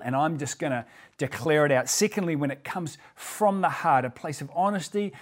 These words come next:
and emotion and vulnerability. And thirdly,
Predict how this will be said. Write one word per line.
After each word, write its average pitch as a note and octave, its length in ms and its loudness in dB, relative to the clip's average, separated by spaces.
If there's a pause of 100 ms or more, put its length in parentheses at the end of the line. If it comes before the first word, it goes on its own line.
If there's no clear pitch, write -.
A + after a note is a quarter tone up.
(260)
and C#3+ 240 0
emotion F#3+ 560 0
and C3 240 -4
vulnerability. C#3 760 4
And C3 220 -6
thirdly, F3 480 2